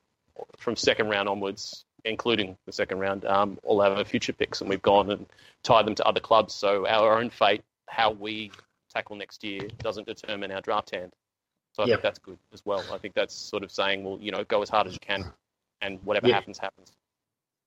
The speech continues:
Speaker 2: Yeah, fair call too. Um, we've traded in, uh, Matthew Kennedy from G W S, Darcy Lang from Geelong, Matthew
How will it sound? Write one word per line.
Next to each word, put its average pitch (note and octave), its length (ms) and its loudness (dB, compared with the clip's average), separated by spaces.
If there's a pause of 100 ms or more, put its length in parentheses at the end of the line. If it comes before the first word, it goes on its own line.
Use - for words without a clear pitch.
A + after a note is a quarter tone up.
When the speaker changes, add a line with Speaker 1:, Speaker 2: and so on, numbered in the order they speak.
(140)
Speaker 2:
Yeah, A2 160 4 (180)
fair G#2 160 4
call A2+ 220 6
too. A2+ 260 4 (380)
Um, C#3+ 340 8
we've C#3 160 8
traded C#3+ 440 8
in, B2 360 2
uh, A2+ 600 4
Matthew A#2+ 260 0
Kennedy D3 460 2
from A2 460 4
G A2 140 2
W A2 280 4
S, - 360 2 (440)
Darcy B2 340 6
Lang A#2 260 0
from G#2 200 -2
Geelong, B2 560 6 (200)
Matthew A2 580 0